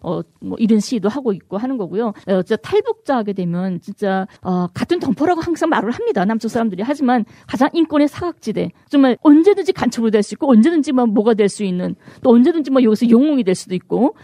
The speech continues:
그러니까 좀 갈피를 잡을 수 없는 이런 거 아닙니까? 어, 저 이번에 강철씨 사건을 보면서 이 강철씨 사건이야말로 이번에 국정원에서, 국정원뿐만 아니라 이 지금 현 조-, 상황에서 가장 중요한 계기가 됐다고 생각을 해요. 이 강철씨 사건을 통해서 이제는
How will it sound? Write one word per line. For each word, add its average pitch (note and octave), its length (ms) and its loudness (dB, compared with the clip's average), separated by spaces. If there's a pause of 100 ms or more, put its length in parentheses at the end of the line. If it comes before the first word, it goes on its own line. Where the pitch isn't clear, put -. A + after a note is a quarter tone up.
(120)
그러니까 G#3 140 -2
좀 A3 120 -2 (180)
갈피를 D4 320 0
잡을 A3+ 240 0
수 - 140 -4
없는 F#3+ 140 0
이런 B3 200 0
거 A3 80 -2
아닙니까? G3+ 480 -6 (160)
어, G3 200 2
저 D4 100 -6
이번에 C#4 240 2
강철씨 D4 520 -2
사건을 C4 320 -2
보면서 F#3 640 -4
이 B3 180 0
강철씨 G#3+ 380 -6
사건이야말로 F#3+ 680 -4
이번에 G#3 220 -2
국정원에서, F#3 720 -6 (100)
국정원뿐만 B3+ 540 -4
아니라 G3 180 -2
이 G3+ 460 -2 (120)
지금 A3 140 -4
현 E4 260 0
조-, - 120 0 (140)
상황에서 A#3 600 -4
가장 C4+ 280 -2
중요한 C#4 340 0
계기가 A#3 240 0
됐다고 G#3+ 280 -4
생각을 C#4 340 -2
해요. G#3+ 380 0 (280)
이 C4+ 100 -2
강철씨 C#4 460 -6
사건을 C#4 440 -2
통해서 D4+ 440 0
이제는 A3+ 320 0